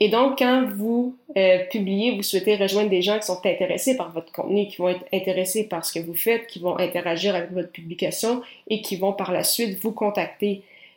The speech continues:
Si lorsque vous publiez, vous ne faites que rejoindre des robots où il n'y a aucun humain derrière ou aucun humain intéressé par ce que vous faites,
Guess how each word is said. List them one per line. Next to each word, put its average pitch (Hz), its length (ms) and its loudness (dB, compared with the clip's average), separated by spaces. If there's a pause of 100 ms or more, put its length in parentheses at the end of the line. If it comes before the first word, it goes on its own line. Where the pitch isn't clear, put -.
Si - 260 2
lorsque 226 240 2
vous 196 180 -2
publiez, 202 680 0
vous 190 80 0
ne 190 80 2
faites 208 220 -2
que 196 100 2
rejoindre 185 460 2
des 190 140 4
robots 208 500 2 (260)
où 226 120 4
il 220 120 4
n'y 208 80 6
a 202 140 2
aucun 214 220 4
humain 208 360 4
derrière 196 560 2
ou 208 220 2
aucun 196 240 0
humain 190 240 0 (160)
intéressé 196 520 0
par 180 160 -6
ce - 80 -10
que 185 140 -2
vous 160 120 -14
faites, 240 320 -2